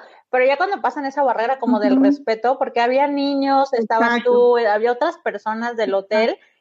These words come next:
Speaker 1: en la alberca nadando, divirtiéndose, durmiéndose, lo que tú quieras,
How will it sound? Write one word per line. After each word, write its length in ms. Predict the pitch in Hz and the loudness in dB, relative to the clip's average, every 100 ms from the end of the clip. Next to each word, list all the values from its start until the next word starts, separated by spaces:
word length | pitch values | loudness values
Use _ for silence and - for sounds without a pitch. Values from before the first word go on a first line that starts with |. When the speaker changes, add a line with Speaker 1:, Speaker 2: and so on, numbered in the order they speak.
| _ | _
Speaker 1:
en 200 | - 226 | -8 -4
la 120 | 226 214 | -2 -2
alberca 580 | 220 240 262 285 269 - _ _ 156 _ | 0 -2 -2 -2 -4 -8 _ _ _ _
nadando, 720 | 202 240 233 226 247 269 277 277 | -8 -4 -2 -2 -2 -2 0 0
divirtiéndose, 840 | 247 220 - 240 247 262 269 247 | 0 -4 -4 -6 -6 -6 -4 -4
durmiéndose, 580 | 220 214 240 254 269 269 | -4 -4 -6 -4 -2 0
lo 140 | 226 | 0
que 120 | 226 220 | -2 -6
tú 140 | 330 | -4
quieras, 280 | 330 359 | -2 0